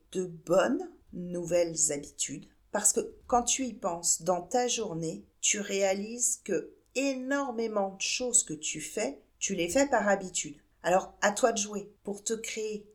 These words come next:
de nouvelles bonnes habitudes ou de remplacer des mauvaises.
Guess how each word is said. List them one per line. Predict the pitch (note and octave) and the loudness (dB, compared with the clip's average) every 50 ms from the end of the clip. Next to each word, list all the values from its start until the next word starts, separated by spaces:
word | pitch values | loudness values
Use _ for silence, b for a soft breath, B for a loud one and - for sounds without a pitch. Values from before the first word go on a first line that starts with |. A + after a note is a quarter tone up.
| _ D#3 D#3 | _ -12 -6
de | E3 D#3+ D#3 | -4 -4 -4
nouvelles | D3+ D#3+ F3+ G3 G#3+ A#3 C4+ C#4 C4 B3+ B3+ B3 B3 A#3+ A3+ G#3 | -4 -2 -2 0 2 2 2 0 0 0 0 0 0 -2 -4 -2
bonnes | - F3+ F3+ F3+ F3 - - | 0 0 0 2 0 0 2
habitudes | F3+ E3 D#3+ D#3 - - - - C#4 D#4 E4 - - - _ _ | 2 2 0 -2 -6 -6 -6 -4 -4 -6 -6 -8 -12 -20 _ _
ou | - A#3+ C#4 | -6 -6 -4
de | - - F#3+ F#3 A3 A#3+ - - - _ _ | -2 0 2 2 4 2 0 -4 -12 _ _
remplacer | - - - F3 G#3 B3 C#4 - - B3 A3 A3 - - - - G#3+ A#3 C4 C#4 C4+ - F3 E3+ | -16 -10 0 4 4 4 4 4 0 -4 0 4 6 6 6 6 2 0 -2 -2 -6 -12 -18 -6
des | D#3+ D#3 D3+ | -4 -2 -2
mauvaises. | D#3 E3+ F#3+ G3+ G3 D#3+ C#3+ C#3+ C#3+ - - | -2 -2 -2 -2 -2 -2 -2 -2 -4 -6 -10